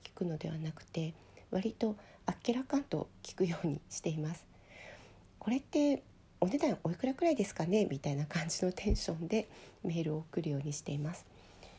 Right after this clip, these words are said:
というのもやっぱりちょっと申し訳なさそうに聞くと、それってなんかこう感情が伝播するので、まあ、先方もちょっと申し訳ない感じのテンションになってしまうんですよね。なので、あの、まあ、こん-、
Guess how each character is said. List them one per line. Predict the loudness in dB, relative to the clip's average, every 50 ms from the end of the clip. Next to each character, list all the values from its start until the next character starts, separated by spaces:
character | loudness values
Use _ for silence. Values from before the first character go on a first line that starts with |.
| -16 -4
と | -2 0
い | 0
う |
の | 0 0
も | 0 -2
や | -4 -4
っ | -6 -6
ぱ | -6 -4
り | -4 -4 -6 -6
ち | -6 -8
ょ |
っ | -8 -6
と | -4 -4 -4 -4 -6 -10 -10 -4
申 | -2 0 0 0
し | 0 0 0
訳 | 0 0 0 -2
な | -2 -2 -2
さ | -2 -4 -4
そ | -2 0 0
う | 0
に | 0 0
聞 | -4 -8 -8
く | -8 -8 -8
と、 | -6 -4 -4 -2 -2 -2 -4 -6 -8 -14 -20 -20 -20 -20 -20 -20 -20 -20 -18
そ | -10 -8 -8
れ | -8 -8
っ | -12
て | -8 _ -2 -2
な | 0 -2
ん | -2
か | -4 -8 -12 -14 -14
こ | -12 -10 -10 -10 -10 -12
う | -12 -8
感 | -6 -4 -2
情 | 0 0 0
が | 0 0
伝 | 0 -2 -2 -2
播 | -4 -8
す | -8 -8 -6 -6
る | -4 -4
の | -4 -4 -4
で、 | -4 -4 -4 -4 -6 -8 -12 -10
ま | -10
あ、 | -4
先 | -2 -2 -2
方 | -2 -2 -2 -2
も | -2 -2
ち | -4 -6
ょ | -6
っ |
と | -4 -4
申 | -4 -4 -4
し | -4 -4 -6
訳 | -6 -4 -4 -4
な | -2 -2
い | -4 -6
感 | -6 -6 -6 -6
じ | -4 -4 -4
の | -4 -4 -6 -6
テ | -6 -6
ン | -6
シ | -4 -4 -6
ョ | -6
ン | -4
に | -4 -4
な | -6 -6
っ |
て | -8 -10 -10
し | -10 -8 -6
ま | -6 -6
う |
ん | -6
で | -6 -8
す | -6 -4 -4
よ | -2
ね。 | -2 -2 -4 -6 -8 -14 -20 -20 -20 -20 -20 -20 -20 -20 -12 -6 -2
な | -2
の | 0 0 0
で、 | 0 -2 -2 -4 -6 -10 -14 -16 -18 -10 -6
あ | -4 -4
の、 | -2 -2 -2
ま | -2 -2
あ、 | -4 -6 -4
こ | -2 -2
ん-、 | -2 -2